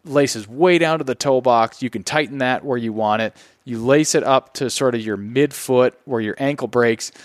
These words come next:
They've got a little lace lock in there, so you can lock that into place, and then you tighten the top of the boot. And, man, when you get these things tied up, they are secure,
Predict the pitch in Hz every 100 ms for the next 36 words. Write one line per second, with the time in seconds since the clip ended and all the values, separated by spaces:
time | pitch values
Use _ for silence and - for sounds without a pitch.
0 | - _ 127 113 127 120 107 117 131 107
1 | 107 127 135 - 92 113 131 139 - 120
2 | 101 101 98 107 - 135 113 117 101 101
3 | 120 139 - 123 143 135 113 - - 147
4 | 104 98 - - _ _ 113 113 127 147
5 | 147 123 - 120 95 101 90 - 139 143
6 | 127 98 101 95 92 113 98 98 - -
7 | _ 135 131 110 113 151 156 127 113 127
8 | 101 - 120 104 110 110 - 117 120 101
9 | 85 - - - 156 147 147